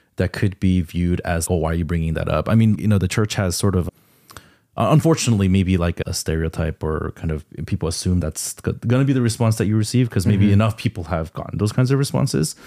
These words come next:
Speaker 1: and we hear about it. And, you know, I think that's unfortunate. And yeah, and so I, I guess for people who are listening to this, I would want people to also know that those kinds of really tough issues, like life, like, uh, cu-, culture issues,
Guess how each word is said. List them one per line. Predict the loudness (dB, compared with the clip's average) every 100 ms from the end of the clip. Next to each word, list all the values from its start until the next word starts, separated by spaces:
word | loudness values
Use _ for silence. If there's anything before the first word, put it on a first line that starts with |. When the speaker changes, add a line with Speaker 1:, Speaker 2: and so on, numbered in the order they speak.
| -20 _
Speaker 1:
and | 2
we | 2
hear | 2 0
about | 2 2
it. | 2 0
And, | -2 0
you | 2
know, | 2
I | 2
think | 2
that's | 2 0
unfortunate. | -2 -2 -2 0 0
And | 0 -2 0
yeah, | 2 2
and | 2 0
so | 2 0 0
I, | -2 0
I |
guess | 2 0 -2 -6
for | -2 0
people | 0 2
who | 2
are |
listening | 2 2 2
to | 2
this, |
I | 0
would | 0 0
want | 0 -2
people | -2 -2
to |
also | -2 -2 0
know | 2 2
that | 0 -4 -8 _ _ _ _ _
those | 0 2
kinds | 2
of | 4 4
really | 4 4 0
tough | -2 -6 -6 -6
issues, | -6 -2 0 0
like | 0 -2
life, | -2 -4 -6 -12 -12 -8
like, | -10 -12 -16 -18
uh, | -16 -16 -20 _ _ _
cu-, | -6 -4 -6
culture | -2 0 0 0
issues, | 0 0 0 2 2 0